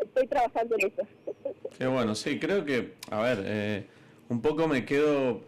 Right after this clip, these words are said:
Speaker 2: con estas palabras que, que dice Ma-, Mariana sobre el tema del consumidor, la importancia de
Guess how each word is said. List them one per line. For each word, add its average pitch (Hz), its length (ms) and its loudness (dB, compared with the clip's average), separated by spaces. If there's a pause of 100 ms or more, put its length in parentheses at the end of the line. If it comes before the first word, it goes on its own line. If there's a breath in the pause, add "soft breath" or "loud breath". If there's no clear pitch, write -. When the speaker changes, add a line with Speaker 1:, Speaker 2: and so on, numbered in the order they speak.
(120)
Speaker 2:
con 113 160 -2
estas 127 480 0
palabras 117 600 0
que, 98 400 -8
que 101 220 -4
dice 113 240 -6
Ma-, 117 220 -4
Mariana 117 460 -2
sobre 104 260 -2
el 95 100 -4
tema 120 200 0
del 117 100 -2
consumidor, 120 720 0 (1040 loud breath)
la 117 60 0
importancia 127 600 0
de 127 280 2